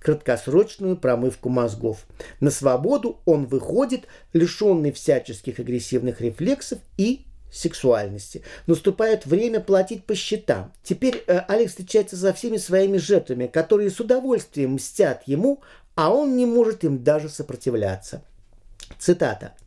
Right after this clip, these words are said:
"Подлые, грязные выродки в той беленькой больничке сделали меня таким, что теперь мне без доброты и помощи хоть пропадай. Они даже так сделали, чтобы я и сам не мог предложить другим помощь и доброту,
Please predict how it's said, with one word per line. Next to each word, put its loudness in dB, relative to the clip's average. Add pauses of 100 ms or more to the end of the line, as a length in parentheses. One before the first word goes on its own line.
(460)
"Подлые, 2
грязные 0
выродки -2 (400)
в -14
той 4
беленькой 0
больничке 0
сделали 2
меня 2
таким, -2
что 2
теперь -2
мне 2
без 0
доброты 0
и -4
помощи 0
хоть -6
пропадай. -2 (260)
Они 2
даже -2
так -4
сделали, 0 (180)
чтобы 2
я 0
и -8
сам 0
не 4
мог 2
предложить 0
другим 0
помощь 0
и 0
доброту, 0